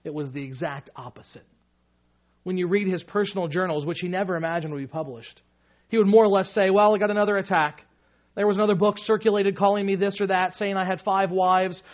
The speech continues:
saying I was an illegitimate child, saying this or that." And at the very end, he would say, "Oh, well, in just a few moments, we'll all be standing before the great throne of God." People would say, "Why don't you defend yourself?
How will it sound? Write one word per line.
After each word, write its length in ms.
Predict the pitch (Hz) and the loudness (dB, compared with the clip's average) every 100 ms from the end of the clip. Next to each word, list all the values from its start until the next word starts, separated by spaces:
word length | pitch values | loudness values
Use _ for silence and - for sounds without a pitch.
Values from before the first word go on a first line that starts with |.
| - | -8
saying 280 | - 208 202 | -2 0 2
I 60 | |
was 160 | 190 185 | 0 0
an 80 | 190 | 0
illegitimate 560 | 196 196 185 190 185 | 0 0 0 -2 -6
child, 420 | - 185 185 180 | -2 0 0 -2
saying 300 | - 196 190 | -4 -4 -2
this 180 | 185 185 | -6 -6
or 80 | 185 | -4
that." 300 | 170 175 175 - - | -2 -2 -4 -12 -2
And 100 | 202 | -2
at 60 | |
the 60 | 185 | 4
very 200 | 220 226 | 4 4
end, 120 | 226 | 2
he 40 | 202 | 0
would 120 | 196 | 0
say, 160 | 202 175 | 0 2
"Oh, 160 | 214 | 2
well, 340 | 180 160 156 - _ | 2 0 -2 -8 _
in 100 | 196 | -2
just 200 | 202 208 | -2 -2
a 40 | |
few 200 | 202 214 | -6 -4
moments, 340 | 190 165 151 - | -4 -4 -8 -8
we'll 80 | 156 | -4
all 220 | 170 170 | -4 -2
be 100 | 170 | -4
standing 300 | 170 156 143 | -6 -8 -8
before 240 | 135 151 | -8 -10
the 80 | 131 | -10
great 260 | 139 135 131 | -10 -10 -12
throne 180 | 131 | -14
of 120 | 120 120 | -14 -18
God." 180 | 98 98 _ _ _ _ _ _ _ _ _ _ _ _ _ _ _ _ _ _ _ _ _ - | -18 -20 _ _ _ _ _ _ _ _ _ _ _ _ _ _ _ _ _ _ _ _ _ -2
People 160 | 247 | 6
would 140 | 240 233 | 6 8
say, 120 | 240 | 6
"Why 200 | 240 349 | 10 8
don't 120 | 381 | 8
you 80 | 370 | 6
defend 360 | 370 - 453 | 4 6 6
yourself? 440 | 427 339 294 196 | 6 6 6 6